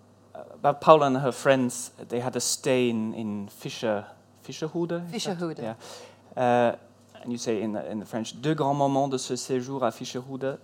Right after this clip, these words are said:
Speaker 1: le lit de Paula s'effondre, Paula et Heinrich Vögler se disputent violemment. Je n'en sais pas plus.
Speaker 2: Mhm.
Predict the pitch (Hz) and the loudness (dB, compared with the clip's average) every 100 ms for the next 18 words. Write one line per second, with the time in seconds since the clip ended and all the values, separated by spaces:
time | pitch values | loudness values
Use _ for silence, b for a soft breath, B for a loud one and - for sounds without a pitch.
0 | - 131 151 165 147 - 139 135 143 - | -4 -2 0 0 -2 4 6 6 4 0
1 | 127 - 139 151 151 151 B B B - | -4 -2 -4 -2 -4 -6 B B B 2
2 | 127 127 127 120 113 - - 123 131 131 | 4 6 4 2 0 -6 -2 0 0 -4
3 | - 135 131 123 123 123 127 - - 170 | -4 -4 -2 -2 -4 -8 -6 -8 -6 -8
4 | - 117 147 139 131 120 113 123 B B | -8 -6 -2 2 4 4 2 0 B B
5 | - 127 135 - 139 139 - 120 110 - | -6 -2 -2 0 4 4 4 -4 -6 -10
6 | 247 - 160 170 | -12 -12 -10 -10